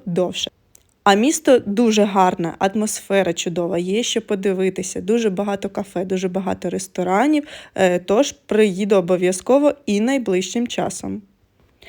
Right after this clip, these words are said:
Погода в Будапешті була точно такою ж самою, е, як і в Україні. Різниці я зовсім не відчула. Натрапила на таке гарне місце, я так розумію,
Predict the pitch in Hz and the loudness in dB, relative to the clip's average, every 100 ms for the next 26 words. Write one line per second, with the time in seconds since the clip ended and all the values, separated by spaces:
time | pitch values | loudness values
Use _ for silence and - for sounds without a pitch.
0 | - - - 262 359 359 - 202 208 247 | -20 -4 4 6 6 4 2 2 2 6
1 | 302 - 214 208 214 233 214 - 254 - | 4 4 -2 4 6 6 4 2 0 0
2 | 208 208 - 202 202 - - 339 339 254 | -6 -4 -2 0 0 -2 0 2 4 2
3 | 226 - - - 190 185 202 226 277 208 | 0 -6 -6 0 2 4 4 4 2 0
4 | 202 208 208 202 - 190 180 170 170 180 | 0 0 -2 -2 0 2 2 0 0 -2
5 | 190 226 285 214 196 185 185 175 185 196 | -2 -2 -2 -2 0 0 -2 0 2 2
6 | - 214 170 170 185 190 - 185 185 226 | 0 -2 0 0 -2 -4 -6 -4 -4 -8
7 | - - - _ 214 202 208 196 180 180 | -16 -20 -20 _ -2 2 2 4 4 2
8 | 180 185 - 196 185 185 175 180 240 381 | 0 -2 -2 -2 0 0 -2 0 2 0
9 | - 311 262 208 196 - 202 196 202 262 | 0 2 4 2 0 -4 -4 -2 -2 2
10 | 311 233 | 4 2